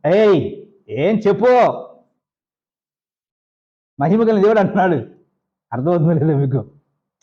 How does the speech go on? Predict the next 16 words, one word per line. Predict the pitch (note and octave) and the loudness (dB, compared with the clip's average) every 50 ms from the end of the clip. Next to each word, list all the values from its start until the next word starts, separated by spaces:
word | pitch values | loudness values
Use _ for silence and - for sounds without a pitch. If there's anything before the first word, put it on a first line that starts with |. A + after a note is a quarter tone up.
| _ _ _ - | _ _ _ -2
చెప్పు. | A3+ A#3 - D4 D4 A#3 E3+ - - - - C#3 - _ _ _ _ _ _ _ _ _ _ _ _ _ _ | -2 2 2 2 4 2 2 -2 -6 -12 -16 -18 -20 _ _ _ _ _ _ _ _ _ _ _ _ _ _
అయ్యా, | A2+ A#2+ B2+ B2+ C3 B2 B2 A#2 F#2+ - _ _ _ _ _ _ _ _ _ _ _ _ _ _ _ _ _ _ _ _ _ _ - | -4 -2 0 0 0 -2 -2 -4 -8 -14 _ _ _ _ _ _ _ _ _ _ _ _ _ _ _ _ _ _ _ _ _ _ -12
వాడు | G2+ F#2+ A2+ | -10 -8 -6
అంటున్నాడు, | A#2+ A2 - E3+ F3+ F3 G#3 A#3+ C#4 C#4 A#3 E3 - - - D3 C#3 C#3 C3 - B2 B2+ A#2 A#2 - - _ _ _ - _ _ _ _ _ _ _ _ _ _ _ _ _ _ _ _ _ _ _ A#2 | -8 -8 -4 -4 0 0 2 2 2 2 0 -2 -4 -8 -8 -8 -6 -6 -6 -6 -6 -8 -10 -12 -14 -20 _ _ _ -20 _ _ _ _ _ _ _ _ _ _ _ _ _ _ _ _ _ _ _ -12
"ఎక్కడ | A2+ - - C#3+ | -12 -6 -6 -4
కొట్టాలనుకుంటున్నావు | C3 C#3 C#3 - - C#3+ C3+ C3+ B2+ C3 A#2+ B2 B2 A2+ | -2 -2 -4 -4 -4 -2 -2 0 -2 -2 -2 -2 -2 -2
నువ్వు?" | A2 G2+ F#2 - _ _ _ _ _ _ _ _ _ _ _ _ _ _ _ _ _ _ _ _ _ _ _ _ _ G#2 | -4 -4 -8 -12 _ _ _ _ _ _ _ _ _ _ _ _ _ _ _ _ _ _ _ _ _ _ _ _ _ -12
నాకైతే | G#2 A2+ A#2 A2 - B2 A#2+ A2+ - | -8 -8 -8 -6 -6 -6 -6 -4 -4
ఒకటే | A#2+ A#2 - - - C#3 C3+ C#3 C3 | -6 -4 -6 -6 -4 -2 -2 0 -2
గురి, | A2+ A2+ B2+ B2 | -2 -2 -2 -2
నాకు | A#2 A2+ - B2+ | -4 -4 -4 -4
ఏం | C#3 D#3 F3 F#3+ | -2 0 0 0
కనపడతలా. | F#3+ F3 - F3+ F3 - D#3 D#3+ C3 G2 - - - _ _ _ _ _ _ _ _ _ _ _ _ _ _ _ - | 0 0 0 -2 -2 -2 -2 -4 -4 -4 -6 -8 -14 _ _ _ _ _ _ _ _ _ _ _ _ _ _ _ -8
అదే, | A#2+ A#2+ D3+ C#3+ C3 G#2 F#2+ - - - _ _ _ _ _ _ _ _ _ _ | -4 -2 0 0 0 -2 -6 -12 -16 -20 _ _ _ _ _ _ _ _ _ _
ఎక్కడ | C3+ C#3+ - - - D#3+ D3+ | -6 -6 -6 -6 -4 -4 -4
కొట్టాలనుకుంటున్నావు? | - - D3 D3 - D#3 D3 C#3+ C#3 C3 C#3 C3+ F#2+ A#2 C3 A#2 G2+ F#2+ - | -2 -4 -8 -6 -4 -4 -2 -2 -2 -2 -2 -4 -4 -4 -4 -4 -6 -8 -12